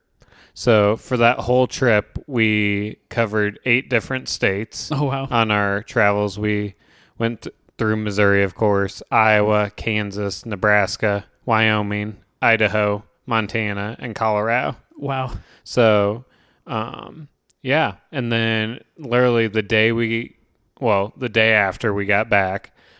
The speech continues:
Speaker 1: I got my wisdom teeth out. So
Speaker 2: Yeah, you were home for, like, less than twenty-four hours.
Speaker 1: Yep. So, um, as we're recording on Wednesday, tomorrow will have been one week since I got my wisdom teeth out.
Speaker 2: So, so, uh, so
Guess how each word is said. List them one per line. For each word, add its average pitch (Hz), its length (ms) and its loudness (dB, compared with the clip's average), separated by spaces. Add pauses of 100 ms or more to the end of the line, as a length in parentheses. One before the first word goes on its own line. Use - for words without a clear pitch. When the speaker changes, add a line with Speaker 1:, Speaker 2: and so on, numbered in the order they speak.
Speaker 1:
I 123 80 2
got 117 180 4
my 120 120 0
wisdom 113 460 0
teeth - 280 -8
out. 104 280 -4 (100)
So 107 480 2
Speaker 2:
Yeah, 156 100 2
you 160 120 6
were 165 80 6
home 180 180 4
for, 165 80 0
like, 143 160 0 (140)
less 147 280 2
than 143 100 -2
twenty-four 135 360 0
hours. 123 400 0
Speaker 1:
Yep. 117 240 2 (220)
So, 107 520 2 (460)
um, 104 400 -4
as 120 220 -2
we're 120 180 2
recording 110 540 -2
on 104 240 -2
Wednesday, 107 680 0
tomorrow 107 640 2
will 104 220 2
have 98 180 0
been 104 220 -2
one 107 240 0
week 107 260 -2
since 107 300 -6
I 107 300 0
got 120 300 2
my 110 140 0
wisdom 104 440 -2
teeth 123 280 -8
out. 131 240 -6 (520)
Speaker 2:
So, 170 360 4 (180)
so, 156 320 4
uh, 143 320 4 (140)
so 160 380 2